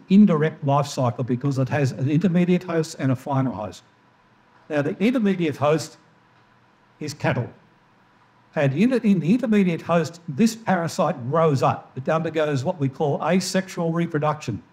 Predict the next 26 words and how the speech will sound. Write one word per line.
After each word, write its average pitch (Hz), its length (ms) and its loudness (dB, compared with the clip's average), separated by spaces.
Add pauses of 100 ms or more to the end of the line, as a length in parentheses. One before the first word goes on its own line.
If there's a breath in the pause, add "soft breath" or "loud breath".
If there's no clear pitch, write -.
(360)
So 123 240 -2
it 117 100 0
invades 175 460 2
a 240 80 0
red 208 220 0
cell, 262 360 0 (400)
and 139 140 0
it 139 160 -4
divides, 160 680 0
it - 140 -14
breaks 170 300 -2
the 160 80 -4
red 175 180 -2
cell 170 220 0
open, 180 320 0
goes 151 260 0
into 143 200 -4
two. 120 340 -4 (460)
Then 143 180 0
it 143 200 -8
divi-, 156 480 0
it, - 80 -2 (300)
it 147 160 -12
divides 175 480 2
again, 233 480 2 (160)
right? 208 240 2